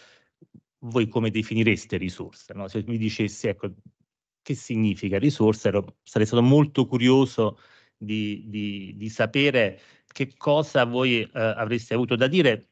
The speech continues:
Vi avrei chiesto risorsa, eh, non risorse umane, risorse naturali, cioè senza qualificazione particolare, esclusivamente il termine risorsa. Secondo me avremmo, me per primo, trovato qualche difficoltà a trovare una definizione univoca.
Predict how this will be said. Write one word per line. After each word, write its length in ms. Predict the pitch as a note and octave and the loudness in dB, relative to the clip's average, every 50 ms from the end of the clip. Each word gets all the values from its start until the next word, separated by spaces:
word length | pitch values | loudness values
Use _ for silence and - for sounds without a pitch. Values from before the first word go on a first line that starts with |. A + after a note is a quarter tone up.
| _ | _
Vi 140 | _ B2+ B2+ | _ -2 -2
avrei 160 | C#3 C3+ D3 | 0 0 0
chiesto 260 | D3 G3 G3+ - - D3+ | 0 0 -2 0 0 0
risorsa, 640 | C3 C#3 - - F#3+ C#3+ G#2 - - - - A2 G#2 | 0 0 2 4 4 4 4 0 -4 -8 -6 -4 -2
eh, 40 | G#2+ | -2
non 180 | A#2 D3 E3 | 0 0 0
risorse 500 | D#3 C#3 C3 - C3 B2 A#2 - - - | 0 -2 -2 -2 -2 -4 -4 -6 -4 -2
umane, 460 | C3 B2 A#2+ B2 B2 B2+ B2+ A#2+ B2 | 0 2 4 4 4 4 2 0 -2
risorse 420 | A#2+ B2 A#2 A#2+ C3+ B2+ A2+ - - | -2 -4 -4 -4 -4 -6 -6 -6 -6
naturali, 400 | B2 B2 B2 C3 C3 A#2+ A2+ A2 | -6 -4 -2 0 0 0 0 0
cioè 140 | - B2+ A#2+ | -2 -4 -4
senza 340 | - F3+ F#3 F3+ - F#3+ | -2 -2 -4 0 -2 0
qualificazione 720 | - E3 D#3 D3+ D3 D#3 D3+ C#3+ C#3+ B2 - - D3+ C#3 C3 | 2 2 0 0 2 0 0 0 0 -2 0 -4 -4 -2 0
particolare, 680 | A#2 B2 A#2+ - - B2+ A2+ A#2+ A2+ G2+ F#2+ G#2+ - _ | -2 -2 -4 -4 -8 -8 -6 -4 -4 -4 -6 -8 -12 _
esclusivamente 600 | - D3 C#3 - - D#3+ D3+ E3+ F3+ G3 G3 F#3 E3+ | -6 -6 -6 -4 -4 -4 -2 0 0 0 0 0 0
il 100 | D3+ D#3 | -2 0
termine 380 | - C#3 B2+ B2+ C3 B2 A#2 | 0 0 0 0 0 0 0
risorsa. 480 | G#2+ G#2+ G2+ - F#2+ F2+ F2 - - A#2+ | -2 -2 -4 -6 -8 -10 -10 -10 -10 -8
Secondo 220 | G#2+ D#3 E3 F3+ | -4 -2 0 2
me 300 | F#3 F#3+ F3 - - _ _ - | 2 2 2 0 -2 _ _ -16
avremmo, 800 | - - C3 A#2+ D3 D#3+ D#3+ D3 C3 B2+ B2+ C3 B2 A#2+ A#2 A2+ _ _ _ _ _ _ _ | -10 -6 -2 2 4 4 6 6 6 6 6 6 4 2 2 -2 _ _ _ _ _ _ _
me 160 | - A#2+ A2+ A2 | -8 -8 -8 -8
per 240 | - - A2 - | -6 -8 -8 -8
primo, 340 | _ - C3 C3+ C3+ B2+ A2 G#2+ | _ -8 -4 -2 -2 -2 -2 -2
trovato 400 | - A2 G#2+ A2 G#2 G2 A2 F#2+ | -2 -2 0 0 0 0 -2 -2
qualche 300 | G#2 G#2 G2+ - - G#2 | -2 -4 -4 -4 -8 -8
difficoltà 840 | G2 G2+ G2 - - G#2+ F2+ - G2 - - - - G2+ F2+ F2+ _ _ _ _ _ _ _ _ _ _ | -8 -8 -10 -8 -10 -8 -4 -4 -6 -6 -6 -6 -4 -4 -4 -6 _ _ _ _ _ _ _ _ _ _
a 100 | - - F#2 | -12 -12 -12
trovare 360 | - - G2+ G2+ G2+ G2 G2 | -8 -6 -2 0 0 0 0
una 140 | G#2+ G2+ F#2+ | 0 -2 -2
definizione 640 | G2+ G#2 G2+ - G2+ G2 F#2+ - - - G#2+ G#2 G2+ | -2 -4 -6 -4 -6 -8 -8 -8 -6 -4 -2 -2 0
univoca. 640 | G2 G2 F#2+ F#2 F2+ F#2 F2+ F2 - E2+ E2+ E2+ | -2 -2 -2 -4 -4 -6 -8 -8 -8 -12 -12 -12